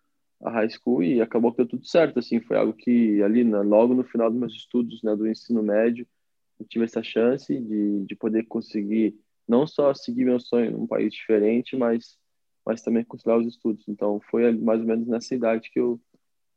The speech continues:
no final do ensino médio, ali com dezessete anos, mais ou menos, que eu, que eu vi essa chance, né, que eu tive essa chance de, de,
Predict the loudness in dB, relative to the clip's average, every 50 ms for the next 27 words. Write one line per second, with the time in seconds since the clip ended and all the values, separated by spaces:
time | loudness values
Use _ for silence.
0 | _ _ _ -10 -10 -8 -4 0 2 2 2 2 0 -2 -2 -2 -2 2 2 2
1 | 2 2 2 0 -2 -2 0 -4 -2 -2 -2 -4 -4 -2 0 0 0 0 0 0
2 | 0 0 0 -4 -6 -4 -6 -4 -4 -2 -2 -2 -2 -4 -6 -8 -6 _ -2 -2
3 | -2 -4 -6 -8 -12 _ _ _ -6 -6 -6 -4 -2 -4 -4 -4 -6 _ -20 -14
4 | -10 -10 -10 -10 _ -6 -6 -4 -2 -4 -4 -6 -8 -8 -4 -4 -4 -4 -4 -12
5 | -10 -8 -8 -6 -6 -8 -8 -4 -4 -6 -6 -6 _ _ _ _ _ _ _ _
6 | _ _ _ -16 -8 -4 -2 -2 0 0 -2 -2 -4 -6 -8